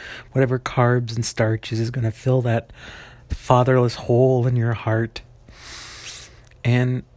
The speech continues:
she'll buy you a video game throughout the week. And just hope maybe next Monday, Elliot is gonna be there. Daddy is gonna be here to talk to you and spend some time with you.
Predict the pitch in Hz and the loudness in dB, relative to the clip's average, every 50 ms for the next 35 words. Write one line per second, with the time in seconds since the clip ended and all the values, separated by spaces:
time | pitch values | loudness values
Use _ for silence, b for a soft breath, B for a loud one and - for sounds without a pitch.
0 | _ _ - - - - - - - - - - - - - - - - - - | _ _ -20 -20 -20 -20 -20 -20 -20 -20 -20 -20 -20 -20 -20 -20 -18 -14 -10 -8
1 | - 101 98 - 117 117 120 123 127 123 120 113 123 123 127 127 117 110 127 120 | -6 -2 2 2 4 4 6 4 4 4 2 2 4 4 4 4 4 4 4 4
2 | 120 113 110 - 123 117 117 113 110 117 - - 117 110 107 107 104 107 107 - | 4 4 0 0 0 2 2 2 2 0 0 -2 0 0 0 0 -2 -4 -6 -10
3 | - - B B B B B B - - 120 120 123 - 147 127 - - 151 151 | -16 -20 B B B B B B -12 -6 -4 -4 -2 0 -2 -4 0 2 4 4
4 | 147 143 _ _ - - - - - - - 127 127 123 147 143 143 139 131 - | 4 2 _ _ -20 -20 -20 -20 -8 -2 2 2 2 2 2 2 2 0 0 -2
5 | - - 139 143 151 151 127 117 113 107 101 - - B B B B B B B | -2 0 2 2 4 4 4 2 2 0 -2 -6 -12 B B B B B B B
6 | B B B B B B B B B - - 123 131 135 135 131 127 127 117 113 | B B B B B B B B B -8 0 2 4 4 4 4 2 2 0 0
7 | - 131 123 123 113 - 127 123 127 113 113 107 101 95 - - - - - - | -2 -2 -2 -2 -2 -2 -2 -2 -2 -2 -2 -4 -4 -6 -8 -12 -18 -4 2 4
8 | 127 131 131 123 127 120 110 - - - - 127 110 - - 123 120 120 113 110 | 4 6 4 4 2 -2 -4 -6 -10 -12 -12 -10 -8 -2 0 2 2 2 2 2
9 | 131 131 123 110 120 113 104 101 - - 113 113 113 - - - 107 101 95 90 | 0 0 2 2 0 0 0 -2 -2 0 0 0 0 -2 -4 -4 -4 -2 -2 -4
10 | - B B B B B B B B B - 131 113 - - 117 110 104 104 - | -6 B B B B B B B B B -4 -4 -4 -2 0 0 0 0 0 -2
11 | 117 107 - - 110 107 104 101 101 - - 101 95 95 98 | -6 -6 -4 -2 -2 -2 -2 -2 -4 -4 -4 -4 -4 -4 -6